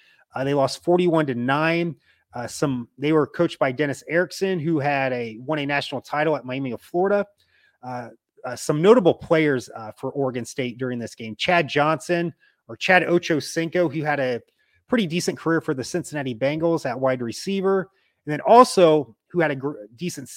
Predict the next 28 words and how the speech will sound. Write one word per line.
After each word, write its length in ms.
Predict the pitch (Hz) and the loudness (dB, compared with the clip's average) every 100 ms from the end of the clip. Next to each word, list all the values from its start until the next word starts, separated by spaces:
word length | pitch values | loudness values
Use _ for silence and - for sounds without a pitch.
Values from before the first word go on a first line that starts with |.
| - | -14
uh, 220 | 110 101 101 | -12 -10 -8
or 120 | 131 | -8
decent, 500 | 123 170 - 165 139 | -6 -6 -2 -2 -2
uh, 160 | 123 110 | -4 -6
career 500 | - 147 143 127 - _ | -6 -2 0 0 -2 _
at, 80 | 117 | -16
uh, 40 | 113 | -12
Cincinnati, 760 | - 151 147 139 139 143 139 _ _ _ | -8 -8 -4 -2 0 -2 -6 _ _ _
T 160 | - 220 | -4 0
J 180 | 190 156 | 2 2
Hushmanzada. 920 | 180 - 151 127 120 147 180 220 214 _ _ _ _ _ _ _ - | 2 0 -2 -4 0 2 2 0 -2 _ _ _ _ _ _ _ -4
And 140 | 180 | 0
their 100 | 147 | 0
quarterback, 560 | - - 262 165 160 156 | 0 4 6 8 6 4
ironically, 600 | 139 139 151 208 196 165 | 0 0 2 2 2 0
was 140 | 135 | 0
Jonathan 480 | - 160 156 139 127 | -2 -2 -2 -4 -10
Smith, 520 | - - 196 170 - _ _ _ _ _ | -10 -2 2 2 0 _ _ _ _ _
who 100 | 180 | 2
was 180 | 170 - | 2 2
their 140 | 156 | -2
coach 280 | - 175 - | 2 2 2
this 340 | 143 190 190 | 2 2 2
year, 180 | 160 147 | 0 -2
who 140 | 151 143 | 0 -2
I 60 | |
just 240 | 123 156 - | -2 -6 0
said, 320 | 170 135 | 2 2